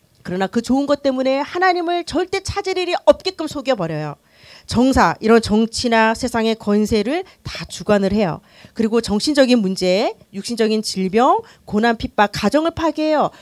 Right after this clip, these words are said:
불신앙과 불평, 불만 심어. 이거는 딱 봐도 여러분 하나님의 영역이 아닌 거죠. 예, 사단이 다 가져다 주는 거.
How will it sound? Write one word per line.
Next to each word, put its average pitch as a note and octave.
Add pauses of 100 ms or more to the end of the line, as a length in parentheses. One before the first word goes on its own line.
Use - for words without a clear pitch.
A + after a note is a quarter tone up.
(140)
불신앙과 E4
불평, C#4+
불만 A#3+
심어. A#3 (220)
이거는 F4
딱 -
봐도 G3
여러분 F3+
하나님의 F#4
영역이 E3+
아닌 C#3+
거죠. C#3 (880)
예, C#3+
사단이 E4+
다 -
가져다 F#3
주는 D#3+
거. -